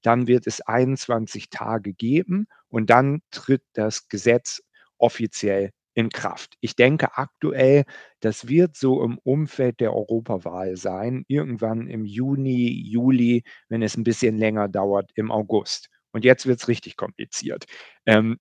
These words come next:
der Artikel fünfundachtzig der K-I-Regulierung, ähm, sagt dann, dass es verschiedene, ähm, auf Englisch, äh, Transition Periods gibt. Sprich,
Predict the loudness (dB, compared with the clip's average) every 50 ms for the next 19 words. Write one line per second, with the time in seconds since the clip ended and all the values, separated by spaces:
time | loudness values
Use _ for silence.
0 | 6 8 8 8 8 6 2 2 0 0 2 4 2 2 2 0 2 2 4 4
1 | 4 2 0 0 -2 -4 -4 -4 -8 -12 -10 -8 -8 -8 -8 -8 -4 -2 0 2
2 | 2 0 0 -2 -4 -2 0 0 0 2 2 0 0 -2 -2 -2 -2 0 0 2
3 | 2 2 2 2 0 -4 -6 -10 -20 -20 -20 -20 -20 _ -2 2 2 2 2 2
4 | 0 -4 -6 -8 -10 -4 0 0 0 0 -2 -6 _ -2 -2 -2 0 -2 -2 -2
5 | -2 -2 -4 -4 -4 -6 -8 -6 -4 -4 -4 -4 -4 -6 -6 -6 -8 -6 -6 -2
6 | 0 2 4 4 2 0 -2 _ -20 _ _ _ _ -6 -2 -2 0 0 -2 -2
7 | -4 -4 -2 0 0 0 0 0 0 0 0 -2 -4 -8 -8 -4 -2 -2 -2 -2
8 | -4 -6 -6 -4 -4 -2 0 0 0 0 -2 -4 -6 -6 -6 -6 -4 -4 -6 -10
9 | -12 -14 _ -20 -18 -16 -14 -14 -14 -16 _ _ _ -12 -12 -4 0 2 4 4
10 | 2 0